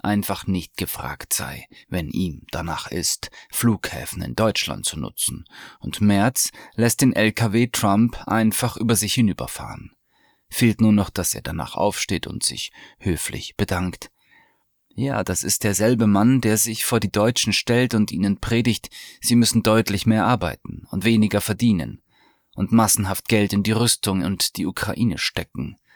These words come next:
Und überhaupt ein typischer Radfahrer, nach oben buckelnd, nach unten tretend. Fest überzeugt, dass die gemeinen Deutschen noch tief unter ihm stehen, dem Wurm, dem neben Trump selbst seine Körperlänge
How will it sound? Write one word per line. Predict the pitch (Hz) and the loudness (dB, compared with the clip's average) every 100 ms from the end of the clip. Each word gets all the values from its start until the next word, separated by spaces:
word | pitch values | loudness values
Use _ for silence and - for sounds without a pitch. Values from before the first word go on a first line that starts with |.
| _ _ - | _ _ -8
Und | 90 | -4
überhaupt | 90 95 104 - - | -2 0 0 -2 -4
ein | 92 - | -2 -2
typischer | 123 113 101 98 | -2 0 0 -2
Radfahrer, | 90 87 101 - 85 80 78 - - - | 0 0 0 -2 -6 -8 -12 -16 -20 -10
nach | 90 87 - | -6 -6 -2
oben | 120 110 95 | 0 0 -2
buckelnd, | - 123 - 104 95 90 - _ _ _ | -2 -2 0 -2 -2 -4 -10 _ _ _
nach | 87 - | -10 -6
unten | - 95 - - | -2 -2 -4 -8
tretend. | - - - - - - - _ _ _ _ _ | -6 -6 -8 -12 -14 -14 -20 _ _ _ _ _
Fest | - 127 127 - | -2 0 2 0
überzeugt, | 107 104 - 113 117 - | -2 0 0 0 0 -2
dass | 90 - | -4 -4
die | 95 | -2
gemeinen | 98 101 104 107 95 | 2 4 4 4 4
Deutschen | 95 98 98 - 95 | 2 0 0 0 2
noch | 95 92 | 2 0
tief | - - 110 107 - | -4 -2 -2 -2 -2
unter | 101 101 - | -2 -2 -4
ihm | 85 80 | -4 -6
stehen, | - - 80 82 78 - - - 80 | -8 -6 -6 -6 -8 -12 -20 -12 -8
dem | 78 76 80 | -6 -6 -2
Wurm, | 90 87 82 - _ _ _ | 0 2 0 -6 _ _ _
dem | 113 107 107 | 2 6 6
neben | 110 101 110 | 4 4 2
Trump | - 113 120 | 2 2 2
selbst | - 120 127 - - | 2 0 -2 -2 0
seine | 120 117 | 2 2
Körperlänge | 127 135 - 82 73 | 2 2 0 -2 -4